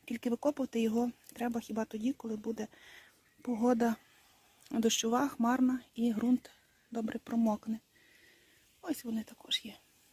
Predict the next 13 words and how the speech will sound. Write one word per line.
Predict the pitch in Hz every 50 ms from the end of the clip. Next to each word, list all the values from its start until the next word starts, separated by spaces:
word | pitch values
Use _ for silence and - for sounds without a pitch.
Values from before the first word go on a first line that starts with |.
| _ _ _ _ _ _ _ _ _ _ -
Молоді. | 247 233 226 233 214 214 226 220 202 - - _ _ - _ _ _ _ _ _ - - - - - - - _ _ _ _ - 254
Цей | - - 233 233
гарно | 220 214 226 226 226 226 226 -
так | 226 - -
виглядає, | 233 214 220 220 220 - 233 240 254 240 226
вже | 220 - 220
такий | - - - - 220 - - - - - - - - - - - _ _ _ - - - _ _ _ _ _ - - - - - - - - - -
сформований. | - - - - 254 247 240 240 220 214 214 220 220 226 220 220 220 - - - - _ - _ _ _ - - - - - - _ - - _ _ - - - - - _ - - - - - - - - - - - - _ _ _ _ _ -
Збирала | 254 240 226 226 240 247 247 247 247 233
рослини, | 240 233 - - 294 311 320 302 285
зайшла | 247 233 233 - - 247 240
в | 247 247
ліс. | 247 277 320 - - -